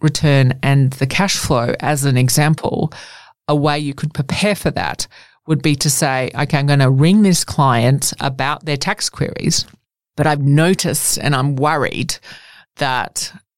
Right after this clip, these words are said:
while their income has, you know, increased in September, so they probably won't get JobKeeper, but they're really relying on JobKeeper right now and they don't have enough. So I think that we really need to do some cash flow stuff with them." So you can practice what you would actually say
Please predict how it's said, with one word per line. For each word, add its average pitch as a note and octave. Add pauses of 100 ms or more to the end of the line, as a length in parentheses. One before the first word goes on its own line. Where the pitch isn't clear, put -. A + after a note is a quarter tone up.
while D3
their C#3
income D#3+
has, C3+ (320)
you C#3
know, B2+
increased -
in D3
September, D3
so C#3+
they D3
probably D#3
won't C#3+
get C3
JobKeeper, C#3+
but C#3+
they're C#3+
really D3+
relying C3+
on C3
JobKeeper C3
right A#2+
now G2+ (200)
and C#3+
they C3+
don't B2
have C3+
enough. -
So -
I B2
think D3
that -
we B2
really C#3+
need C#3
to -
do C3
some C3+
cash C3
flow -
stuff -
with -
them." B2 (600)
So -
you E3+
can F3+
practice - (180)
what D#3
you D3+
would C#3
actually C3+
say A#2+